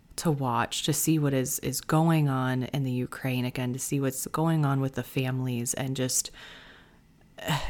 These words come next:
any of these wars that we look back on, you know, even, even the losses, you know, the losses through covid, all of it, you know, the deaths, the people that died that would, would still be here had this pandemic not hit.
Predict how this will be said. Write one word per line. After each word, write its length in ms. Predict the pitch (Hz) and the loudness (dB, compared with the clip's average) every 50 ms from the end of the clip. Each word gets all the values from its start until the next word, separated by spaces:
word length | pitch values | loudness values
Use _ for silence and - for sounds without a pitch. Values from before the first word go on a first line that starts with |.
| - - | -2 4
any 320 | - 175 196 208 202 190 175 | 6 8 10 10 10 10 8
of 100 | 156 147 | 6 6
these 220 | 143 135 135 - | 4 2 2 2
wars 300 | 131 131 135 135 135 131 | 2 2 2 2 2 2
that 140 | - 123 - | 0 -2 0
we 100 | 143 135 | 0 0
look 260 | 135 131 127 - - | 0 0 -2 -2 0
back 280 | 135 127 123 123 - 127 | 0 0 0 -2 -2 -2
on, 400 | 123 123 117 117 123 127 135 - - _ - | -2 0 0 -2 -2 -4 -6 -8 -10 _ 0
you 120 | 165 160 | 4 6
know, 120 | 156 151 - | 6 6 6
even, 380 | - 190 180 180 170 170 - | 6 6 6 6 4 4 2
even 280 | - 175 175 180 180 180 | 0 0 2 2 4 4
the 120 | 175 160 | 4 2
losses, 600 | 151 151 143 143 151 151 - - 156 147 143 - - | 2 2 2 2 2 2 2 0 0 0 0 0 0
you 80 | 165 | 0
know, 100 | 151 147 | 2 2
the 180 | 143 151 - 147 | 2 2 0 0
losses 580 | 143 139 135 151 151 - - 165 156 143 139 | 2 2 2 2 2 2 0 0 0 0 0
through 240 | - - - 143 143 143 | -2 -2 0 0 0 0
covid, 540 | - - 151 147 143 143 143 135 131 135 - | 0 0 0 2 2 2 2 2 2 0 0
all 220 | - 160 160 165 160 | 2 2 2 2 2
of 120 | 151 147 | 2 2
it, 60 | - | 0
you 100 | - 165 | 0 2
know, 100 | 156 147 | 2 2
the 120 | 139 147 139 | 2 2 0
deaths, 500 | - - 156 151 160 156 139 - - - | 0 0 2 4 4 4 2 0 -2 -2
the 120 | - 147 | -4 -6
people 400 | 139 - - 180 165 - 165 156 | -6 -6 -6 -6 -2 -2 0 2
that 240 | 151 139 - - - | 2 2 0 -2 -4
died 440 | - 147 147 151 151 147 143 139 - | -4 -2 0 2 2 2 2 0 0
that 220 | 143 135 - - - - - - - - - - - - - - - - - - | 0 0 0 -2 -6 -12 -14 -12 -12 -14 -14 -16 -18 -20 -20 -20 -20 -20 -10 -6
would, 440 | 170 151 170 185 151 - - 170 165 - | 0 4 6 6 4 4 0 -2 -2 2
would 220 | 175 185 180 151 | 4 4 6 6
still 280 | - - - 170 156 143 | 4 2 4 4 4 4
be 260 | 147 151 160 180 180 | 6 4 4 4 4
here 560 | - - - 123 117 117 92 98 - 165 - - - | 2 0 0 2 2 2 2 2 0 -4 -6 -10 -14
had 280 | - - 170 170 156 | -4 2 4 4 6
this 180 | 170 151 147 - | 6 4 2 2
pandemic 680 | - - - 165 156 151 156 160 156 151 151 - - | 0 0 0 2 4 4 4 4 2 2 0 -2 -2
not 340 | - 147 147 139 139 147 - | -2 0 2 2 2 0 0
hit. 600 | - - - 190 196 208 160 - - - - - | -4 -6 -6 -4 -2 -2 -2 -2 -4 -6 -12 -16